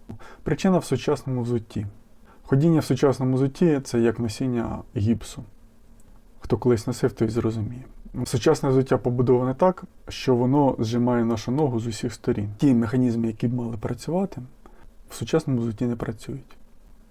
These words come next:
Носок в сучасному взутті звужений, підошва — пінка з амортизацією, і також по центру взуття в нас є підтримка цієї арки. Причому люди вірять в те, що якщо ходити в взутті без цієї арки,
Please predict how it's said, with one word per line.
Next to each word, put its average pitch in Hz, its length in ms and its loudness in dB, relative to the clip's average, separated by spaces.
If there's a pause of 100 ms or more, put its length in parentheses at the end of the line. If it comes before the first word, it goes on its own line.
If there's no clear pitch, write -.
(220)
Носок 131 320 2
в - 60 -16
сучасному 113 520 -6
взутті 117 260 -8
звужений, 180 760 4 (640)
підошва — 113 840 2
пінка 151 540 2 (120)
з 127 200 -4
амортизацією, 120 1200 -2 (680)
і 147 80 2
також 131 600 2
по 120 100 -4
центру 110 360 -2
взуття 113 380 0
в 120 60 0
нас 107 240 -2
є 110 80 0
підтримка 107 500 -4
цієї 101 400 -2
арки. - 360 -8 (1500)
Причому 139 420 0
люди 131 240 4
вірять 120 300 4
в - 40 -16
те, 143 200 4
що 120 200 -4
якщо 110 260 -4
ходити 117 420 -2
в 117 40 -2
взутті 117 340 -2
без 113 200 -4
цієї 127 300 -8
арки, 135 300 -2